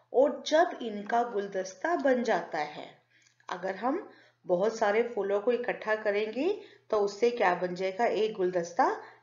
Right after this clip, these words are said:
बन जाएगा। तो इनकी शोभा में चार चांद लग जाते हैं। चार चांद लग जाना का अर्थ है अधिक सुंदर लगते हैं। तो इनकी शोभा जो है और ज्यादा बढ़ जाती है।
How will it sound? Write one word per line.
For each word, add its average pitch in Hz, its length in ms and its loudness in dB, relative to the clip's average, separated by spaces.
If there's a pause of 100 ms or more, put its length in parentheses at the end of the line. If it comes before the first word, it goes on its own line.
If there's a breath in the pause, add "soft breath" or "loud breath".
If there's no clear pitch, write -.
(120)
बन 254 280 6
जाएगा। 147 560 -4 (420 soft breath)
तो 349 220 4
इनकी 240 460 -2
शोभा 208 500 2
में 196 340 -4 (340)
चार 349 400 6
चांद 196 560 0 (160)
लग 285 220 4
जाते 180 460 0
हैं। 180 340 -6 (380 loud breath)
चार 302 420 4
चांद 214 400 2
लग 202 160 4
जाना 202 400 2
का 285 160 2
अर्थ 170 400 -2
है 247 240 0 (420 loud breath)
अधिक 330 400 4
सुंदर 214 480 -2
लगते 170 420 -6
हैं। 151 300 -16 (520 soft breath)
तो 240 120 4
इनकी 233 420 -4
शोभा 202 440 0
जो 226 220 0
है 254 140 0
और 247 380 4
ज्यादा 233 320 4
बढ़ 214 220 2
जाती 160 540 -6
है। - 140 -16